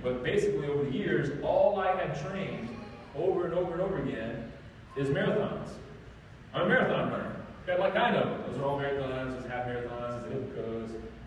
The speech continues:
I don't even count ten Ks anymore. That's not even worth my time thinking up for it, right? But when I did my first marathon, it was hard. <laughs> I mean,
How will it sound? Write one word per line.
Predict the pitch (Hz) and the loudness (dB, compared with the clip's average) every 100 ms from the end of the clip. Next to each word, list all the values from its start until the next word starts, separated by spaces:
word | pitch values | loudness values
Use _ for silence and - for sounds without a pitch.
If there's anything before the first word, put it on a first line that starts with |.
| - | 0
I | 165 | 2
don't | 180 | 2
even | 135 | 0
count | 156 131 | -2 -4
ten | - 131 | -4 -4
Ks | - - | -2 0
anymore. | 101 98 | 0 -2
That's | - - | -2 -2
not | 110 | -2
even | 101 | -4
worth | 101 | -4
my | 101 - | -6 -6
time | - 113 | -8 -6
thinking | 113 | -4
up | 113 - | -4 -4
for | - - | -4 -6
it, | - - - - - | -8 -12 -14 -10 -2
right? | 143 - - - - | 0 0 -4 -8 -4
But | 160 | 2
when | - | 4
I | - | 4
did | - | 4
my | - 214 - | 4 2 0
first | 220 220 - - | 4 6 6 4
marathon, | 214 226 190 151 139 139 147 147 - - - - | 2 2 2 2 2 2 0 -4 -8 -12 -14 -4
it | |
was | - - | 0 6
hard. | 170 156 - - 156 151 - - - | 8 8 4 -4 -2 -2 -2 -4 -10
<laughs> | - - - - - | -14 -16 -18 -20 -14
I | 123 | -6
mean, | 131 123 113 - | -4 -2 -4 -8